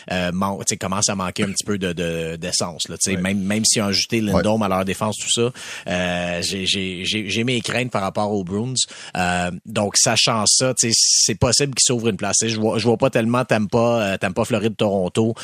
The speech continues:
Speaker 1: euh, quitter, là, les, les trois premières places de cette division-là, mais ça, ça va grouiller un petit peu en bas, donc, tu sais, je pense qu'on pourrait voir une
Speaker 2: Mais, mais je pense que le déclin anticipé des Bruins, c'est ce qui a fait en sorte que les, que les Sénateurs et les Red
Speaker 1: Ont
Speaker 2: Wings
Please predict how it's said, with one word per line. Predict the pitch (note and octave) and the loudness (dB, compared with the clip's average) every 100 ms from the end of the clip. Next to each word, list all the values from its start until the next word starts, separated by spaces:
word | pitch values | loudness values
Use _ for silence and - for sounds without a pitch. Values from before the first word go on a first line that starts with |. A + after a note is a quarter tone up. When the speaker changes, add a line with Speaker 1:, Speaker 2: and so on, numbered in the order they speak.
| - - | -6 -2
Speaker 1:
euh, | F#2 F2+ F2+ | 0 0 -2
quitter, | - - A2 | -6 -2 0
là, | G#2 | 0
les, | G2+ | -2
les | F#2 G2 | -4 -6
trois | - G2+ | -4 -4
premières | F#2+ G2 F2 | -2 -2 -2
places | A2 A2 | -2 0
de | |
cette | G2 G2 | 0 -2
division-là, | F2 F#2 F#2+ F2+ F2+ A#2+ - - | -4 -2 0 2 2 0 -4 -6
mais | F#2+ G2 G#2+ A2+ | -2 0 0 2
ça, | - - - | 2 2 2
ça | - | 2
va | G#2 | 2
grouiller | G#2+ G#2 A2 | 2 2 2
un | A#2 | 2
petit | G#2+ | -2
peu | - | -2
en | A#2+ G2 | 0 0
bas, | F#2 A#2 | 0 0
donc, | G#2 F2+ | 0 -2
tu | G#2+ | -4
sais, | |
je | - | -2
pense | G#2+ G#2 | -2 0
qu'on | A2 F#2+ | 0 -2
pourrait | - G2 | -2 -2
voir | F#2 G2+ | 0 0
une | G2 F2+ | 0 0
Speaker 2:
Mais, | B2 E3+ | 0 -2
mais | E3+ - D3+ C3+ | -8 -8 0 2
je | C#3 | 4
pense | D3+ G3+ G#3+ | 4 4 4
que | B2+ | 4
le | A#2+ | 4
déclin | A2+ A#2+ - D3+ | 4 2 2 2
anticipé | A#2 A2+ - D3 | 0 0 0 0
des | B2+ G#2 | 2 0
Bruins, | G2+ C3+ | 0 0
c'est | - C3+ | 2 0
ce | - | 2
qui | |
a | C#3+ | 2
fait | E3+ - | 2 0
en | F#2 | -2
sorte | - A#2 | -2 -4
que | - | -2
les, | F#2+ F2+ F#2 F#2 F2 F#2+ - | -2 0 -2 -4 -4 -6 -4
que | G2 | -4
les | F#2 F#2 | -2 -2
Sénateurs | - A2 F#2 D#2+ G2+ G#2+ - | -2 0 -2 -2 0 0 -2
et | A#2 A2 G#2+ - | -2 -2 -2 -4
les | G#2 G2+ | 0 0
Red | F#2+ F#2 | 0 0
Speaker 1:
Ont | |
Speaker 2:
Wings | G2+ | 0